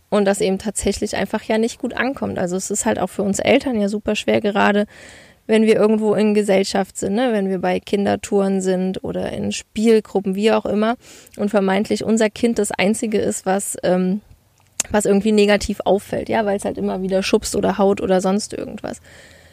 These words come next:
Für mich war damals zum Beispiel die beste Strategie, das zu vermeiden. Also zu vermeiden, in großen Kindergruppen unterwegs zu sein, in, zu vermeiden, in Situationen zu sein, wo von meinem Kind viel Kooperation abverlangt wurde, zum Beispiel Kindertouren.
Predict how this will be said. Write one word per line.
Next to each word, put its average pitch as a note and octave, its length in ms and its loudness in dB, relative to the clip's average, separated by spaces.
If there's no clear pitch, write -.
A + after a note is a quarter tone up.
Für G#3+ 140 2
mich B3+ 280 2
war B3+ 140 6
damals A#3+ 340 4
zum A#3 120 2
Beispiel A3+ 260 2
die G3 100 2
beste G3 340 2
Strategie, G#3 500 -2
das F#3+ 200 -2
zu - 140 -4
vermeiden. G#3+ 720 0
Also G3 240 -2
zu - 180 -6
vermeiden, F#3+ 520 2
in A3+ 220 2
großen A#3 480 -4
Kindergruppen C4+ 640 -4
unterwegs F#3 540 -4
zu F#3+ 100 -8
sein, F#3 200 -6
in, G3 120 -6
zu G#3 120 -6
vermeiden, G3+ 540 2
in A3 100 4
Situationen A3 640 0
zu C4 140 -6
sein, A3+ 280 -2
wo G3+ 100 -2
von F3+ 160 -4
meinem F3+ 180 -4
Kind A#3+ 220 0
viel A3+ 160 2
Kooperation G#3 680 2
abverlangt G3 600 -2
wurde, F#3+ 280 -2
zum G#3 160 -8
Beispiel G#3 640 0
Kindertouren. G3 640 -2